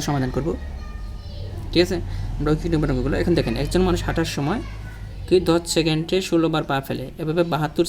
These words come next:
সেকেন্ডে কতবার পা ফেলবে? দেখেন, ফেলতে পারবে। দেখেন, যেটা চায়, যে জিনিসটা চাইবে ঐকিক নিয়মের ক্ষেত্রে যে জিনিস চাইবে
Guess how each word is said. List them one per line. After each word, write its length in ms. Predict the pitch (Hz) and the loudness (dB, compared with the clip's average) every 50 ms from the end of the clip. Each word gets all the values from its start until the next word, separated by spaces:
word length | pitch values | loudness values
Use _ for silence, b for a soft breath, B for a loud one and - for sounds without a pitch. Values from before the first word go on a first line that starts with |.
| - - | 0 0
সেকেন্ডে 260 | 170 180 165 170 170 - | 0 2 0 0 0 0
কতবার 280 | 170 165 - 175 170 170 170 | 0 0 0 0 -2 0 0
পা 60 | 160 156 151 | -2 -2 0
ফেলবে? 220 | - 143 123 117 120 - - - | 0 -2 -2 -4 -6 -8 -8 -8
দেখেন, 180 | 127 123 - - - - - | -8 -8 -8 -10 -12 -4 -2
ফেলতে 200 | 165 135 127 139 - | -2 0 0 -2 -2
পারবে। 200 | 127 117 117 165 B B B B B | -2 -4 -4 -8 B B B B B
দেখেন, 160 | - 147 143 139 151 | 0 0 2 4 4
যেটা 180 | 147 151 180 170 | 4 4 2 2
চায়, 180 | - 151 160 208 - - - - - - - 180 156 | 2 2 2 0 -2 -6 -12 -16 -14 -10 -8 0 4
যে 60 | 165 160 170 | 4 6 6
জিনিসটা 260 | 180 165 165 - 180 - | 4 4 4 2 0 2
চাইবে 260 | 180 151 143 147 156 240 320 - - - - - - - - | 2 0 2 2 0 -2 -2 -6 -10 -14 -14 -16 -10 -6 -4
ঐকিক 160 | 147 147 185 180 | -2 2 2 2
নিয়মের 180 | 180 180 170 156 | 4 2 2 0
ক্ষেত্রে 180 | - 117 - 123 117 - | -2 -4 -4 -4 -2 0
যে 60 | 147 156 160 | 0 2 2
জিনিস 180 | 170 160 160 160 - | 0 0 0 -2 -2
চাইবে 200 | 165 139 135 139 | -2 0 0 0